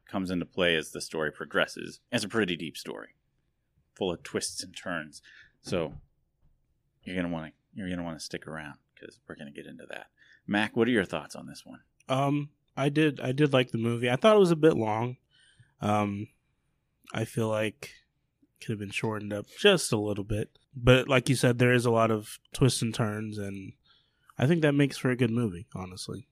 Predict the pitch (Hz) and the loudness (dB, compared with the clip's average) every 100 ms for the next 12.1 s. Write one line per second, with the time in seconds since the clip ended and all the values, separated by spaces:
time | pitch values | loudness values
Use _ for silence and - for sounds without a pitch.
0 | - 107 101 107 110 110 - 101 95 117 | -18 -16 -12 -8 -6 -8 -8 -10 -10 -12
1 | _ _ 104 98 - 92 95 98 104 - | _ _ -10 -10 -10 -12 -12 -12 -12 -10
2 | - 95 98 101 _ - - - 98 - | -10 -12 -14 -18 _ -20 -16 -14 -12 -12
3 | 98 98 - - _ - 156 - 180 180 | -12 -12 -14 -16 _ 2 4 6 6 8
4 | 143 127 - 113 117 120 - _ _ - | 6 4 0 0 0 -4 -8 _ _ 8
5 | 151 139 131 123 107 101 101 98 98 98 | 10 10 8 8 6 4 2 0 -2 0
6 | 101 - 98 92 95 98 95 107 _ _ | -2 -2 -6 -6 -6 -6 -6 -8 _ _
7 | - - - _ - 98 95 92 _ _ | -20 -20 -20 _ -4 0 0 -4 _ _
8 | _ - 101 95 98 107 113 110 113 - | _ 0 0 2 4 2 2 -2 -4 -8
9 | - 151 107 87 - _ _ _ _ _ | -18 -4 -2 -2 -6 _ _ _ _ _
10 | _ - _ _ - 180 180 - - 180 | _ -20 _ _ 8 10 8 0 4 6
11 | 175 185 - 107 113 123 131 147 135 101 | 10 8 8 8 8 10 10 12 12 8